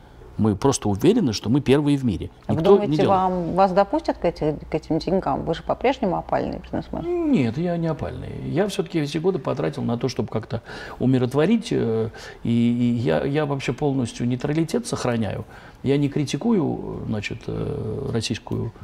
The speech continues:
Speaker 1: власть, я ее откритиковал. Все это есть, э, в архивах, пожалуйста, посмотрите мои интервью, там многочисленные. Я от этого не отказываюсь. Но мне так покомфортнее, но меня никто не гоняет. Я продал, например, все свои картофельные дела Мираторгу, наверняка Мираторг там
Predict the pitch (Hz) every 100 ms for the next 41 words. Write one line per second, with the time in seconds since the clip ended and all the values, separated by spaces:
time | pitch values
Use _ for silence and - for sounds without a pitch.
0 | - - 110 95 - 147 151 135 - 131
1 | - 143 127 78 - 135 117 113 110 101
2 | - - - - - - - - 85 113
3 | - 214 127 - 104 120 110 - - 101
4 | 98 135 131 - 98 92 - - 147 -
5 | - - - - - 110 104 107 - -
6 | 113 - - - 117 113 104 110 120 127
7 | 98 92 92 92 - - - - 165 240
8 | 226 180 - 156 170 254 262 208 160 123
9 | - - - - 185 240 240 - 240 220
10 | 214 220 135 85 - - - 113 113 120
11 | 165 180 190 131 113 110 107 101 - 107
12 | 110 101 - - 156 123 110 104 113 120
13 | 104 110 131 127 113 - 107 - 123 -
14 | - - - - -